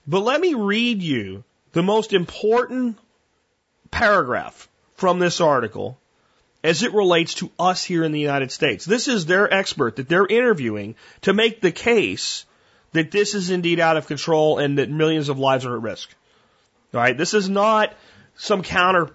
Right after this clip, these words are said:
strike thing or something like that, counterpoint of "don't worry about it." This is the guy saying it's bad.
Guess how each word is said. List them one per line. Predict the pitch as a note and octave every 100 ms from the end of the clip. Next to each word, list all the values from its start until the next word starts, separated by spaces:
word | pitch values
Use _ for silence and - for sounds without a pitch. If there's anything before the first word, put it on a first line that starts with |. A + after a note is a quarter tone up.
| -
strike | - - E3 C#3 C3+ -
thing | C#3+ B2+ B2
or |
something | A#2 C#3 A#2+
like | A#2+ A#2
that, | A#2 A2+
counterpoint | - D#3+ D#3+ D3+ D3 D3 C#3 C3
of | A#2+
"don't | A#2+ C#3 C3+
worry | C#3+ D3+ B2+
about | G#2 G2+
it." |
This | B2+ G#3
is | A3+
the | A3
guy | G3 F#3
saying | F3+ - A3+ E3
it's | F3+ -
bad. | D#3+ B3 F3 G2+